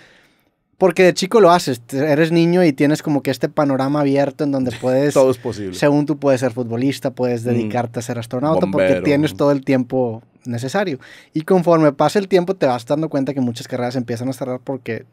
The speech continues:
Speaker 1: temporalmente ya no puedes.
Speaker 2: Ujú.
Speaker 1: Ya no vas a estar igual de preparado y ya se vuelve a hacer, o sea, hace algo que no es viable. Y el partir tu definición de éxito de quién eres en este momento y decir, "Bueno, en este momento tengo tanto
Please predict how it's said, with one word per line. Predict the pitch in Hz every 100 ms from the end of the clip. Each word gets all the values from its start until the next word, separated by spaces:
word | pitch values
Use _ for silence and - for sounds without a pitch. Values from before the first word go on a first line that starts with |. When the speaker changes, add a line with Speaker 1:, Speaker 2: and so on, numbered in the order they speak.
| _
Speaker 1:
temporalmente | 117 113 117 117 131 123 117 131
ya | 127 120
no | 131 160
puedes. | 156 220 254 175 117
Speaker 2:
Ujú. | 127 131 151 143
Speaker 1:
Ya | 135 143
no | 156
vas | 160 151
a |
estar | 151 147 147
igual | 143 147
de | 143
preparado | - 143 165 165 170
y | 143
ya | 131 135 139 143
se | - 127
vuelve | 123 127
a |
hacer, | 120 127 123 - _ _
o | 120
sea, | 139
hace | 127 143
algo | 139 135
que | 131
no | 127 127
es | 131 127
viable. | 135 139 123 117 - - - - _ -
Y | 151
el | 156 147
partir | 160 147 131 170 175
tu | - 202
definición | 175 165 147 160
de | 160
éxito | 175 175
de | 143
quién | - 156
eres | 170 175
en | 170
este | 151 -
momento | 175 156 143 143 151
y |
decir, | 147 127 123
"Bueno, | 123 120
en |
este | 123 147
momento | 160 147 143
tengo | 139 127
tanto | 120 135 156 175 175